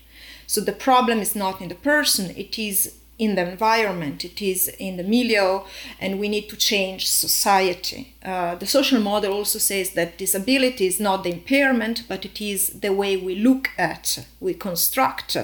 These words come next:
bodies that are different. Now, when it comes to the socialist countries, and this is part of my argument, we see an interesting mix of the medical and the social model. On one hand, uh,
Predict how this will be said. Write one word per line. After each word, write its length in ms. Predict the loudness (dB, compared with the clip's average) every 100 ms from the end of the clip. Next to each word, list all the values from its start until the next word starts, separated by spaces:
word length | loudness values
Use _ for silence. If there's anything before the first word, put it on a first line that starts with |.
| -6 -18 -20 -12
bodies 420 | 0 4 4 2 -2
that 140 | -2
are 120 | -4
different. 580 | -6 -8 -8 -8 -6 -6 -8 -12 -16 -14 -14 -16 2
Now, 400 | 4 6 4 2
when 160 | 4 4
it 80 | 4
comes 380 | 2 2 2 2
to 120 | 0
the 100 | 0
socialist 600 | 2 4 4 0 0 0
countries, 560 | 0 0 0 0 0
and 180 | -2 -4
this 160 | -2 0
is 160 | 0
part 360 | 2 4 4 0
of 100 | -6
my 160 | -4 0
argument, 720 | 0 0 -2 -6 -4 -6 -6 -12 -18 -4 4
we 140 | 4
see 300 | 6 6 6
an 120 | 8
interesting 640 | 6 6 2 0 2 2 2
mix 360 | 0 -2 -4
of 340 | -2 0 0 2
the 60 |
medical 540 | 2 2 0 -4 -8 -8
and 180 | -6
the 60 | -4
social 460 | -4 -2 -2 -2 -2
model. 460 | -2 -4 -4 -12 -16 -20 -20 -20 -2
On 200 | 4 6
one 200 | 6 4
hand, 540 | 2 -2 0 -2 -4
uh, 200 | -6 -6